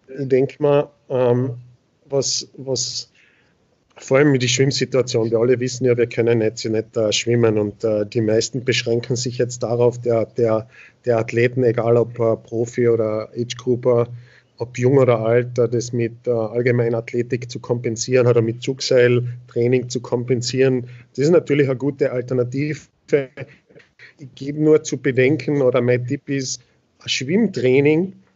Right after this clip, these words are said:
hat wesentlich mehr Benefits als nur die Peripherie, sprich nur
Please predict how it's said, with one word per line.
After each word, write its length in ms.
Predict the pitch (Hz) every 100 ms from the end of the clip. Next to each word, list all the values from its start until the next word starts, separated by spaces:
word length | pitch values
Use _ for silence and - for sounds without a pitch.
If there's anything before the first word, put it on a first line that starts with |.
| _ _ - 156 -
hat 180 | - 135 _ 127
wesentlich 640 | 143 170 175 - 143 -
mehr 540 | 127 127 143 147 143 131 _ _ _ _ -
Benefits 880 | 127 147 123 147 139 - - - - - 143 143 _
als 380 | 131 123 - - _ _ _
nur 580 | 143 139 151 147 143 139 131
die 80 |
Peripherie, 720 | 123 131 123 123 123 131 123 123
sprich 600 | - - 131 123 - - - _ _
nur 200 | 143 143